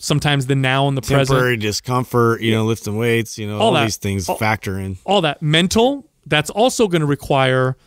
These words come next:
Speaker 1: um, you know, sacrifice. If you want good mental health, you have to sacrifice because at the moment I may be sad or depressed, like my, my parent must die, you know, just died, or I just got divorced or something terrible happened, I lost my job.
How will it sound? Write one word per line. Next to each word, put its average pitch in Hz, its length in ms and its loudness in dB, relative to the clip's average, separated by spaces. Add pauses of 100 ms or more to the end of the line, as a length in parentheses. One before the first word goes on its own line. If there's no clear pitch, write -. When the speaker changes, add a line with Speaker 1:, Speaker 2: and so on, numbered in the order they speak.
(340)
Speaker 1:
um, 131 500 0
you 151 100 -2
know, 127 160 0
sacrifice. 123 640 -2
If 127 100 -6
you 160 60 2
want 160 160 0
good 156 160 2
mental 185 280 0
health, 127 220 -4
you 143 80 2
have 131 100 -2
to 131 60 -2
sacrifice 135 640 -4
because 139 400 0 (320)
at 151 140 -2
the 160 60 0
moment 175 480 2
I 156 100 0
may 156 180 2
be 151 100 -2
sad 139 560 0
or 143 80 -2
depressed, 139 500 0
like 135 140 -2
my, 131 240 0
my 135 120 -2
parent 151 340 0
must 139 220 -2
die, 131 180 0
you 151 140 -2
know, 135 100 0
just 131 240 -2
died, 120 340 0
or 120 220 0 (320)
I 135 80 2
just 135 200 0
got 147 140 0
divorced 139 460 2
or 131 60 -4
something 160 240 -4
terrible 151 300 2
happened, 127 260 0
I - 20 -2
lost 131 200 0
my 127 100 -2
job. 147 380 0